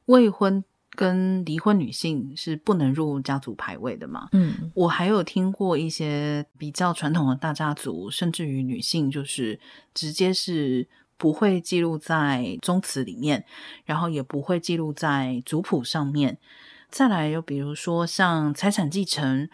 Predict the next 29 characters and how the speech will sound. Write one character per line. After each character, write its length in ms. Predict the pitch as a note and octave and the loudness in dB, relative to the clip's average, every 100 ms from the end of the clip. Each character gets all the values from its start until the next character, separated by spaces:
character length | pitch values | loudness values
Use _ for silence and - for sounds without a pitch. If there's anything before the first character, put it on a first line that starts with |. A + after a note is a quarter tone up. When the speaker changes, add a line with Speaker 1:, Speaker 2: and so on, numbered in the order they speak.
| - - - | -14 -20 -4
Speaker 1:
虽 160 | - B3 | 4 6
然 180 | G#3 | 4
现 200 | F3+ G3+ | 4 2
在 120 | F#3 F3+ | 2 -2
台 200 | - C#3 | -2 0
湾 200 | D3+ D3+ | 0 0
的 160 | C3 - | -2 -2
遗 120 | C#3+ | -4
产 200 | - C#3+ | -2 -4
继 200 | A#2 E3 | -2 -4
承 420 | C#3 D3 B2+ B2+ F3 | -4 -4 -2 -4 -2
有 240 | D3+ D3 | -2 -2
所 220 | - C#3 | -2 -4
谓 220 | B2 D#3+ | 0 0
的 260 | D3 C3+ A#2+ - | 0 -2 -2 2
预 100 | G#3+ | 2
留 220 | C#3 C3 | 2 -2
份， 320 | - F3 B3+ _ | 2 2 2 _
就 100 | A3+ | 0
是 300 | A3 A#3+ G3 - - - - _ | 4 4 4 -4 -20 -20 -20 _
理 220 | F#3 F3+ | 2 6
论 200 | G#3 C#4+ | 8 8
上 200 | A#3+ A#3+ | 8 6
来 160 | E3 D3+ | 6 2
讲， 200 | C#3+ C3+ | 0 -4
所 240 | - D#3 | 0 0
有 320 | F#3 E3 C3+ - | 2 0 -2 -6
具 360 | - C4+ B3 C#3+ | -2 2 4 2
有 400 | C3 D2 - | 0 0 -6